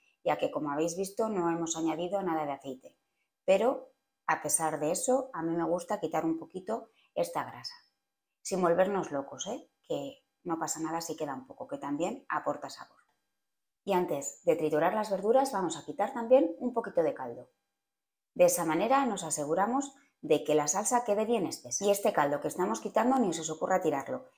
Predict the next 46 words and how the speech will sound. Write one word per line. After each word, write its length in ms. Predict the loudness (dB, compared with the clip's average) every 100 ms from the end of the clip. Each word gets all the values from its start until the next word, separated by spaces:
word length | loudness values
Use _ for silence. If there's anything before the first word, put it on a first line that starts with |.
| _ 2
es 200 | 2 2
perfecto 680 | -2 -2 -4 0 2 4
para 180 | 4 0
hacer 220 | 0 0
un 100 | 2
arroz 400 | 0 2 0 -2 -8 _ _ _
o 180 | 8 8
para 340 | 4 2 0
dar 180 | 0 -2
sabor 440 | -2 0 0 0 -2
a 160 | 2
cualquier 380 | 2 2 0 -2
guiso. 180 | -2 -2
Así, 380 | -2 -4 -10 _
habremos 380 | 2 4 4 2
quitado 380 | 4 6 8 6
unos 240 | 2 2
doscientos 420 | 0 0 0 0
mililitros 540 | 0 -2 -4 -10 -12 -12
más 160 | -14
o 40 | -14
menos. 380 | -16 -18 -20 _ _ _
Con 180 | 0 0
esto 220 | 0 -2
es 60 |
suficiente. 580 | -2 -8 -16 -18 -20 _ _ 8
Y 100 | 10
ahora, 460 | 12 12 10 8
con 180 | 4 4
ayuda 320 | 6 6 6
de 100 | 4
la 100 | 4
batidora, 520 | 0 0 4 4 4 0 -12 _ _
vamos 360 | 6 8 8 2
a 100 | -4
triturar 440 | -2 4 4 4
todas 240 | 6 6 4
estas 300 | -4 -4 -2
verduras 560 | 2 4 4 0 -6 -8
hasta 280 | -6 -4 -4
tener 240 | -2 -2
una 200 | -2 0
salsa 340 | 2 2 2 2
bien, 220 | 4 2
bien 200 | 2 -4
fina. 220 | -10